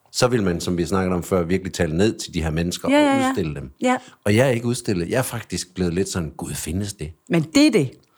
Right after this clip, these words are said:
Speaker 2: Det er jo det, den
Speaker 1: Findes
Speaker 2: her
Speaker 1: det her
Speaker 2: film
Speaker 1: virkelig?
Speaker 2: Jamen, altså, mit hoved eksploderede, da jeg så den her film
Speaker 1: Ja.
Speaker 2: ude i verden første gang. Jeg tænker også bare, og det er jo det, som de her kortfilm kan.
Speaker 1: Ja.
Speaker 2: De kan jo trække os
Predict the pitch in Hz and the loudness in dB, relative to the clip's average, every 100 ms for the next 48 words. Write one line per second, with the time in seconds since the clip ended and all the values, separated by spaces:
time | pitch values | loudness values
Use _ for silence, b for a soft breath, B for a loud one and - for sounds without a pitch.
0 | B B B B 226 220 220 285 285 - | B B B B 4 4 4 2 2 2
1 | 247 214 220 190 131 277 214 165 - 76 | 2 2 0 -2 0 2 2 -2 -6 -12
2 | - 165 190 175 - 175 180 160 B B | -2 2 4 2 4 4 4 2 B B
3 | B - 247 208 247 214 185 185 180 160 | B 2 4 6 6 4 2 4 6 4
4 | 165 180 165 160 170 175 160 165 175 165 | 2 4 4 4 2 2 2 4 4 4
5 | 170 170 170 175 165 160 - 165 - 175 | 2 -2 -2 -2 -2 -2 -8 -6 -2 0
6 | 170 - 165 - 202 269 294 - 294 285 | 0 0 -2 0 2 4 4 4 2 2
7 | - - 220 240 240 233 247 269 240 208 | 0 0 4 4 4 4 4 2 2 2
8 | 220 B B 180 - 254 262 254 269 262 | 0 B B -4 2 4 4 4 2 2
9 | 262 | -2